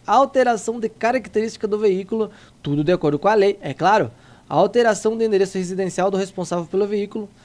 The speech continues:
mantenha seus dados atualizados com mais facilidade, comunicação de venda, proteja-se de responsabilidades futuras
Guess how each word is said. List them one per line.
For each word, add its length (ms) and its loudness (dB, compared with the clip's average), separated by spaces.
mantenha 500 4
seus 220 -4
dados 200 2
atualizados 640 0
com 140 -2
mais 260 -2
facilidade, 600 -6
comunicação 680 2
de 120 -2
venda, 400 -2
proteja-se 960 2
de 140 -4
responsabilidades 840 -4
futuras 760 0